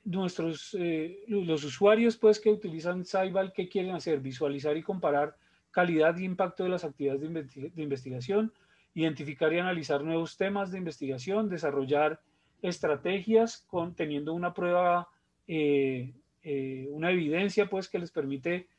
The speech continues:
sustentar esas estrategias o planes, demostrar los lor-, los logros que se han, eh, realizado en la institución o como persona o como grupo de investigación, o a órganos de financiamiento, o a los gobiernos, por ejemplo, o a,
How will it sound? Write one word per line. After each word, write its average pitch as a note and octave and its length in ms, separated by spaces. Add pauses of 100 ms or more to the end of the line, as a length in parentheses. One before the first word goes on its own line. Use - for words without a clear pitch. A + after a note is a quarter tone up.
(160)
sustentar D3+ 640
esas E3+ 200
estrategias D#3 680
o C#3 80
planes, E3 500 (540)
demostrar D#3 500
los F3 180
lor-, G3 360
los E3 240
logros E3 340
que G3+ 120
se D#3+ 120
han, D#3 640
eh, E3+ 680 (160)
realizado D#3+ 520
en E3+ 60
la F3+ 80
institución E3 760
o F3+ 80
como C#3+ 220
persona D#3 420
o F#3 60
como C#3 220
grupo C3 180
de D#3+ 60
investigación, D#3 600 (600)
o D#3+ 180
a D3+ 60
órganos E3+ 480
de G3 100
financiamiento, F3+ 960
o D#3+ 240
a D3 120
los C#3+ 200
gobiernos, E3 640
por D3 140
ejemplo, D3 360
o E3+ 220
a, C#3 140